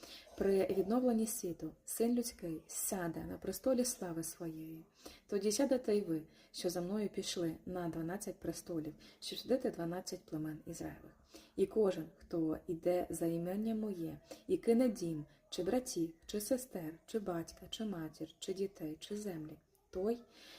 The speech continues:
багатократно одержить, успадкує вічне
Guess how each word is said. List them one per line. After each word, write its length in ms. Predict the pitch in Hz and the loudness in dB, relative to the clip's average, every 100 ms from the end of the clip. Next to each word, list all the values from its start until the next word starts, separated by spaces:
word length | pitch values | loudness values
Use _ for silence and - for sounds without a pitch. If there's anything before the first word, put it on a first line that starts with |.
| - - | -20 0
багатократно 800 | 220 277 247 202 208 240 202 185 | 4 4 4 4 4 2 0 -4
одержить, 720 | 196 180 190 190 165 156 165 - | -2 0 2 0 0 -2 -4 -2
успадкує 800 | 196 - 190 180 - 202 202 180 | -2 0 -2 -4 -4 0 4 2
вічне 560 | 170 175 170 - 156 | 2 0 0 -6 -8